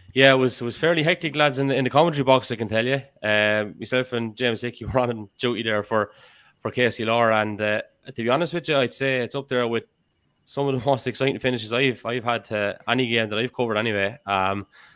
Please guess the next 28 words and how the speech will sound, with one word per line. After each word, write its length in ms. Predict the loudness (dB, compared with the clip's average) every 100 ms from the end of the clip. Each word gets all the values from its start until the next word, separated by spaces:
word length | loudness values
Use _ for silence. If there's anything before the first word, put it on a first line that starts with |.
| _ _ _ -14
which 240 | -4 -2 -2
is 80 | 2
mad, 320 | 4 4 0
I 40 |
suppose, 380 | -4 0 0 0
seeing 220 | 0 0
as 300 | 0 -4 -12 _
it's, 540 | -10 -10 -14 -14 -18 _ _ _ -6
you 80 | 0
know, 340 | 0 0 -2 -10 _
what 160 | -14 -6
people 180 | -6 -2
say 140 | -2
it's 120 | 0
only 120 | -2 -2
the 80 |
league, 360 | 0 4 4 2
but 300 | -2 -2 -6
there 80 | -4
was 220 | -2 2
so 160 | 2 2
much 160 | 0
at 60 | -8
stake, 540 | -8 -4 0 -2 -4
like, 180 | -8 -10
in 80 | -8
the 60 |
last 280 | -4 -4 -6